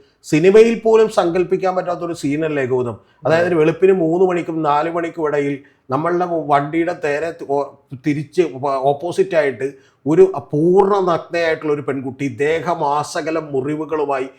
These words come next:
Speaker 1: വരുന്നു എന്ന് പറയുമ്പോഴുള്ള ഒരു അവസ്ഥ ഒന്ന് ആലോചിച്ച് നോക്കി. അതും ഏത് രണ്ടായിരത്തി ഒമ്പത്, രണ്ടായിരത്തി പത്ത് കാലഘട്ടത്തിൽ?
Speaker 2: ഉം.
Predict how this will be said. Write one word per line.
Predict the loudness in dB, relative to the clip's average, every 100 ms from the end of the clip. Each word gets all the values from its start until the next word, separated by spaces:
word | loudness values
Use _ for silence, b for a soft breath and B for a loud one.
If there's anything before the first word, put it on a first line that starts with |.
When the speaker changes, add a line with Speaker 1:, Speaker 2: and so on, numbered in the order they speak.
| b -4
Speaker 1:
വരുന്നു | 0 2 0 -2 -4 -6
എന്ന് | -6
പറയുമ്പോഴുള്ള | -4 -4 -4 -4 -4
ഒരു | -6
അവസ്ഥ | -6 -10 -10
ഒന്ന് | -8
ആലോചിച്ച് | -8 -10 -12
നോക്കി. | -14 -16 _ _ -2
അതും | -2 0
ഏത് | -2 0 0
രണ്ടായിരത്തി | -2 0 -2 -2 -4
ഒമ്പത്, | -6 -4 -6
രണ്ടായിരത്തി | -4 -4 -4 -6 -10
പത്ത് | -10 -10
കാലഘട്ടത്തിൽ? | -12 -12 -16 -20 -20 _ _ _
Speaker 2:
ഉം. | -20